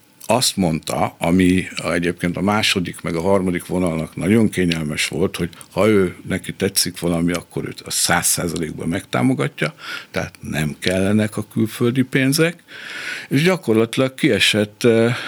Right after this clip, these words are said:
tíz év. És most, hogy vissz-, most, hogy megkaptuk a nagyszerű K L Csabát,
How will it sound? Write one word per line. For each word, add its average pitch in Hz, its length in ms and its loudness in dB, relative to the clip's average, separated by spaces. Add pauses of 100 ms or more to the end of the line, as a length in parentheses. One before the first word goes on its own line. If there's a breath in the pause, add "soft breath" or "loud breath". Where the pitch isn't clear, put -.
(280 loud breath)
tíz 113 300 6
év. 95 300 2 (1120 loud breath)
És 127 340 2 (160)
most, 147 300 6
hogy 123 160 2
vissz-, 160 340 4 (160)
most, 127 360 4
hogy 113 120 4
megkaptuk 113 600 0
a - 40 4
nagyszerű 101 420 2
K - 140 -8
L 85 300 0
Csabát, 147 600 0